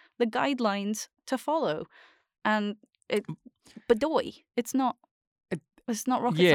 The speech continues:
Speaker 1: science.
Speaker 2: I think it, I think it's also the thing that, you know, everyone has to repeat it every day. And I feel like they've, you know, th-, what could be a five-minute chat, they turn into an hour because they have to repeat these things like, you know, just going, "This is, you know, you're all in high school.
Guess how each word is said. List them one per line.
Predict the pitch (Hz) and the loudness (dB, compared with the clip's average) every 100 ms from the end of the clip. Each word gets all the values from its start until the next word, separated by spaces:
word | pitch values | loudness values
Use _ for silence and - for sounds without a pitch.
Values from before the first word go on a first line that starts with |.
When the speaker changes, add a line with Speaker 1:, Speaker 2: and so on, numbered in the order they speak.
| 120 | 6
Speaker 1:
science. | - | 4
Speaker 2:
I | |
think | 160 233 240 | 0 0 -2
it, | 208 _ _ _ _ _ | -4 _ _ _ _ _
I | 170 | -2
think | 208 220 | 0 -2
it's | 226 | 0
also | 180 151 | 2 2
the | 127 | 2
thing | 113 117 110 | 2 0 2
that, | 107 104 | 0 0
you | 104 | 0
know, | 104 104 | 0 2
everyone | 117 120 123 | 0 2 0
has | 117 110 | -2 -4
to | |
repeat | 104 95 - 90 | -4 -4 -6 -6
it | 92 82 | -6 -8
every | 78 - | -12 -12
day. | - 87 98 107 - | -8 -8 -8 -12 -10
And | 113 101 | -6 -6
I | |
feel | - 113 | -2 -2
like | 107 - | -2 -4
they've, | 104 101 101 - | -4 -4 -6 -10
you | 123 107 | -10 -8
know, | 104 | -8
th-, | 107 - | -8 -10
what | - 120 147 | -10 -6 -4
could | - 131 | -4 -4
be | 113 104 | -2 -2
a | |
five-minute | 98 - 110 104 101 98 | -2 2 2 2 -2 -6
chat, | - 107 95 - | -6 -6 -6 -6
they | 104 | -8
turn | - 104 | -4 -4
into | 98 95 | -2 -4
an | 101 | -6
hour | 95 92 95 92 98 _ - _ _ | -6 -8 -8 -8 -10 _ -20 _ _
because | 110 - 101 | -4 0 -2
they | 90 98 | 0 -4
have | - 107 - | -4 -8 -4
to | 113 | -2
repeat | 104 - 101 95 | -2 -4 -6 -6
these | 98 | -8
things | - 101 95 95 | -4 -4 -4 -8
like, | 92 95 - | -10 -12 -10
you | 95 | -10
know, | 87 | -10
just | 92 107 - | -10 -10 -6
going, | 98 98 98 | -6 -4 -6
"This | 104 101 | -6 -4
is, | 117 117 123 - | -4 -6 -8 -10
you | - 104 | -6 -4
know, | 98 | -4
you're | 95 95 | -4 -4
all | 101 110 | -2 -2
in | 110 | -2
high | 110 107 | -2 -2
school. | - 104 95 139 | -2 -4 -2 -4